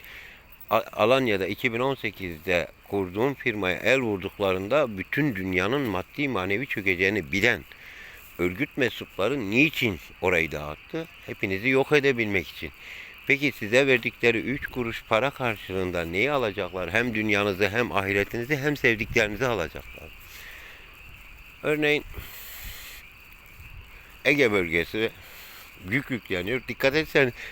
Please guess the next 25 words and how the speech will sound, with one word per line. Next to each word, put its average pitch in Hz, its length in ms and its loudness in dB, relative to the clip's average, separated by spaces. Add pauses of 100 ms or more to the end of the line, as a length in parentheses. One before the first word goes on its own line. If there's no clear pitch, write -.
(200)
burada 135 260 4
yük 139 340 2
yükleniyor. 85 500 -2
Sert 151 320 0
oluyor. 85 280 0
Zorlanıyorum. 123 600 2
Ondan 123 240 2
sonra 117 320 0 (420)
biraz 113 240 2 (600)
fay 120 160 8
hatlarında 98 580 0
bir 95 80 -4
sallantı 95 600 0
oluyor. 85 280 -4
İnsanlar 95 580 -2
biraz 92 220 2 (580)
o 101 80 0
korku 95 500 -2
ve 87 80 2
panik 95 400 -2
de 95 60 2
"Ya 92 280 2
Rabbim 87 380 -4
yardım 92 380 0
et." 95 100 -2